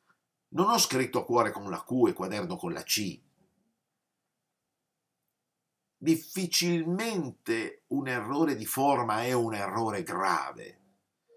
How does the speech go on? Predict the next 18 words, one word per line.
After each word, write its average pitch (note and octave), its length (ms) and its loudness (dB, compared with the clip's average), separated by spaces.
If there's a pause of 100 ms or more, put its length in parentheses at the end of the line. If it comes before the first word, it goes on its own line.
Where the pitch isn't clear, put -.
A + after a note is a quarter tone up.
(340)
però F#3 560 8 (440)
errori A#2 400 0
di B2 120 -6
forma B2 840 2
che - 180 -6
si - 480 0
aggiungono A#2+ 520 -2
errori A#2 260 -2
di D#3+ 100 -4
forma, F#3 720 4 (140)
alla A2+ 220 0
fine A2+ 300 -2
viene D#2+ 200 -8
fuori A2+ 340 0
un'esposizione G#2 1200 -4 (200)
farraginosa, F2+ 1080 -6 (260)
pesante, E2+ 1200 -2
pasticciata, E2+ 1160 -4